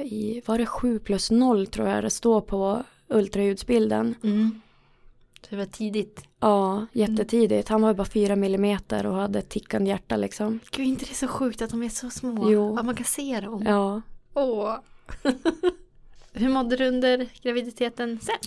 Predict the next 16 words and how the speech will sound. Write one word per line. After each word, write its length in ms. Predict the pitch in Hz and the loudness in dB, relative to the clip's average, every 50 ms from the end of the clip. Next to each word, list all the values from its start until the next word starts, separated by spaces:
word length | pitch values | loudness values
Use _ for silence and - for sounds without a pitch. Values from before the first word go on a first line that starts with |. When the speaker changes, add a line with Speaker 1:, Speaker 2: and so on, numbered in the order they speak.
| - - - _ _ _ _ _ | -14 -16 -20 _ _ _ _ _
Speaker 1:
Ja, 380 | - 226 214 226 226 226 233 240 | 0 2 4 6 6 6 6 6
alltså, 500 | 233 226 - - 240 226 226 220 220 220 - - - - | 4 4 2 4 6 6 6 6 4 2 -2 -6 -12 -12
den 300 | - - 214 233 233 226 | -8 -2 2 4 6 6
där 80 | 220 | 6
medicinen 680 | 226 233 220 220 226 - - 294 269 247 214 196 208 202 | 6 6 4 2 0 0 2 4 4 4 4 2 0 -2
som 100 | 196 196 | -2 -4
jag 100 | 190 185 | -4 -2
påbörjade 580 | - 202 196 185 208 208 202 196 190 190 208 196 - _ _ _ _ | -2 -2 -2 -2 -2 -2 -2 -2 -2 -4 -4 -8 -8 _ _ _ _
på 100 | - 208 | 0 2
nervsmärta, 880 | 202 202 196 196 196 202 196 - - - 233 - - - 208 208 220 240 | 4 4 4 2 0 -2 -4 -2 -2 -2 -2 -4 -4 -2 0 2 2 2
den 180 | 254 233 220 | 2 0 0
fick 220 | 214 - 208 - - | 2 0 -2 0 0
jag 120 | 202 190 | 0 0
ju 120 | 185 196 | 0 0
trappa 440 | 208 - - - 196 190 - - 202 | -4 -6 -4 -2 -2 0 0 2 4
ut. 540 | 220 226 208 202 233 254 - - - - - | 4 4 4 4 2 0 -4 -8 -12 -12 -12